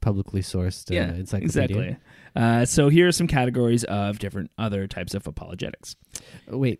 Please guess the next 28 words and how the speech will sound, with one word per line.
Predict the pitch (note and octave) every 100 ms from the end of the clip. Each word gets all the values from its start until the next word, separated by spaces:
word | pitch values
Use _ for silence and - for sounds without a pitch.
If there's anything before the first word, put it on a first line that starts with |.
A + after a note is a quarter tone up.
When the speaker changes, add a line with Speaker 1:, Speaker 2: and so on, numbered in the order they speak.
| -
Speaker 1:
I | A2+
just | A2+ -
Speaker 2:
Uh, |
Speaker 1:
wanna | A2 D#3+
Speaker 2:
oh, |
Speaker 1:
say, | A2+
Speaker 2:
yes, | F#2
Speaker 1:
so | - A2
Speaker 2:
yes, | - -
Speaker 1:
if, | A#2+
if | A2
Speaker 2:
yes. | G2+
Speaker 1:
anyone | B2 C#3 C3
has | B2+ A2
a |
problem | - A#2+ A2+ A#2 G#2
with | G2+
our | G#2 A2
facts, | A2 G2 A2 - - - - _ _ -
uh, | G#2+ F#2+ F#2+ F#2+
you | A2+
can | - G#2+
blame | A2+ B2+ C#3+ D#3 D#3 _ - -
the | A#2+ D3+
world. | D3 F3+ G#3 G#3 D#3+ G#2 E2+ B2
Speaker 2:
The |
world. | A#2+ C3+ C3+ - D3 -
<laughs> | D#3